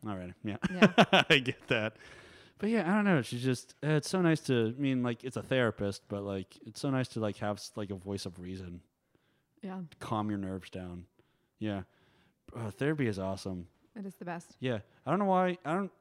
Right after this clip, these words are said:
Speaker 1: I, like, maybe I'm just creating a stigma in my head, like, that people are freaked out by therapy. But there are people who out there, like, who are worried about it. I'm like, "Oh, it's awesome." I couldn't recommend therapy
Speaker 2: Yeah.
Speaker 1: more
Speaker 2: Me
Speaker 1: <laughs> than
Speaker 2: neither. I have a friend who says there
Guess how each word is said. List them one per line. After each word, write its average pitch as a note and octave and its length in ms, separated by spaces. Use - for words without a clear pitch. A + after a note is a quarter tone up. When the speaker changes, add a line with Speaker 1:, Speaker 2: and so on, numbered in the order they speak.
Speaker 1:
I, C3+ 120
like, C3 180
maybe C#3 180
I'm D3 120
just - 140
creating B2+ 280
a - 40
stigma B2 360
in A#2 60
my A2 100
head, A2 220
like, G2+ 180
that G#2 140
people G#2+ 240
are G#2 240
freaked A2 320
out G#2+ 160
by G#2 120
therapy. A2+ 520
But D#3+ 160
there G#3+ 140
are C4+ 80
people F3 420
who B2+ 220
out B2 200
there, A2+ 140
like, G2+ 160
who G#2+ 120
are G2 120
worried G2+ 360
about F#2 280
it. G2 120
I'm G#2+ 120
like, G#2 260
"Oh, B2 100
it's - 200
awesome." G2 500
I C3 80
couldn't A3+ 300
recommend A#2+ 560
therapy F#2+ 680
Speaker 2:
Yeah. F#3+ 300
Speaker 1:
more G2 420
Speaker 2:
Me G#3+ 100
Speaker 1:
<laughs> - 0
than G#3+ 100
Speaker 2:
neither. G#3+ 140
I G#3+ 100
have E4 120
a F4+ 80
friend A3 280
who G#3 80
says F3+ 280
there F3+ 180